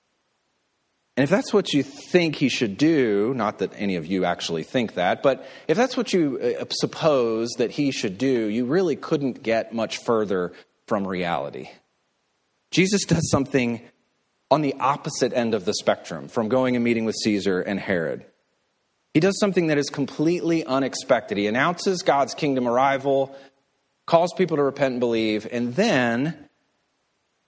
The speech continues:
he simply calls disciples to come to him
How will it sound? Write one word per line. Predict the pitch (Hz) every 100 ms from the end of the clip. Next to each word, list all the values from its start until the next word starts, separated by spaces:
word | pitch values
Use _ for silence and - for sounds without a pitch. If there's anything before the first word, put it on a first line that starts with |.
| _ _ _
he | 147
simply | 156 - 190 151 113 104
calls | - 131 120 143 147
disciples | - 165 - 110 104 107 101 107
to | - 127
come | - 117 117
to | 117 - 113 107
him | 107 - 110 87 90 98